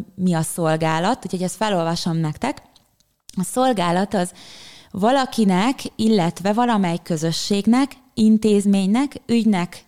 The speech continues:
a javára, támogatására folytatott,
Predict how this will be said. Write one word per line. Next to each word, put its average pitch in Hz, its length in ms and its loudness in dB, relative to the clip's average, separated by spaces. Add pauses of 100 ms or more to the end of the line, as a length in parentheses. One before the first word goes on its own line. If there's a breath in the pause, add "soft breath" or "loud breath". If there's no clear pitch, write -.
(160)
a - 140 -6
javára, 202 760 0
támogatására 170 960 0
folytatott, 165 720 -6